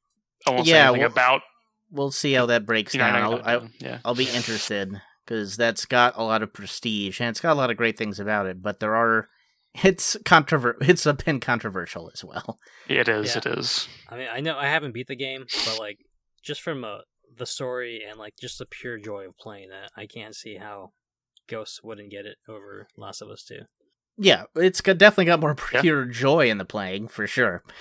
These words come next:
Speaker 1: No doubt,
Speaker 2: <laughs>
Speaker 1: yeah. One hundred percent.
Speaker 2: Yeah.
Speaker 3: Yeah. All right, I think we'll call it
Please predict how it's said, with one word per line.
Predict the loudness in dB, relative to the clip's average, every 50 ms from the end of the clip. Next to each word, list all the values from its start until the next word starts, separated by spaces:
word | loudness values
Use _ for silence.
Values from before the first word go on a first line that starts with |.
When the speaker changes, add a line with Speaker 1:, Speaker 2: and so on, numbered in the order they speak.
| -16 -10 -2 2
Speaker 1:
No | 2 4 6
doubt, | 6 6 6 6 4 2 0
Speaker 2:
<laughs> | 0 0
Speaker 1:
yeah. | 2 2 2 0 0 _ _ _ _ _ _ _
One | -8 -6 -6
hundred | -4 -6 -6 -6
percent. | -6 -4 -4 -4 -4 -6 -8 -12 _ _ _ _ _ _ _ _ -20 -18 -12 -8 -4
Speaker 2:
Yeah. | -2 -2 -2 -4 -6
Speaker 3:
Yeah. | -16 -18 -18 -20 _ _ _ _ _ _ _ _ _ _ -20 _ _ _ _ _ _ _ _ _ -10
All | -8
right, | -6 -6 -6
I | -6
think | -8 -10 -10 _ -8
we'll | -8 -8 -8 -8
call | _ -20 -20 -12 -8 -6 -4 -4
it | -6